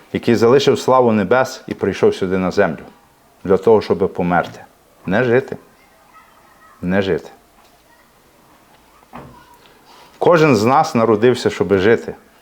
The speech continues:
І не один проповідник про це говорив. Ісус Христос народився для того, щоб померти. Померти.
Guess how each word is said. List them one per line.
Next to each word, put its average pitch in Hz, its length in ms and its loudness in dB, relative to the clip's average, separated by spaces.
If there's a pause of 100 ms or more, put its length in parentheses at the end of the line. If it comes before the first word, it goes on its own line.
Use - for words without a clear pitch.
(720)
І 98 80 -4
не 98 100 0
один 110 240 2
проповідник 104 520 -2
про 90 120 -6
це 92 140 -2
говорив. 85 340 -2 (520)
Ісус - 360 2
Христос 156 520 2
народився 139 680 2 (500)
для 95 260 0
того, 104 440 2 (180)
щоб - 280 -4
померти. 87 460 -4 (2500)
Померти. 98 480 -6